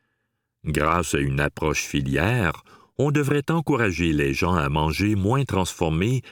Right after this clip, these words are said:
et inciter le transformateur à ne pas surtransformer les aliments, énonce-t-elle. L'approche filière, c'est quoi ?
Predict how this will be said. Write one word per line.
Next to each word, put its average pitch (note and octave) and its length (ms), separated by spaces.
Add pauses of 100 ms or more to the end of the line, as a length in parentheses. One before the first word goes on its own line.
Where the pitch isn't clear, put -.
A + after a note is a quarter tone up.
(180)
et C#3 240
inciter G2+ 540
le C#2 180
transformateur D#2+ 1080
à D2 160
ne D2 180
pas G2 300
surtransformer F2 960
les F2+ 240
aliments, E2 440 (280)
énonce-t-elle. C2 960 (1300)
L'approche G2+ 480
filière, E2 760 (100)
c'est - 220
quoi ? A2+ 320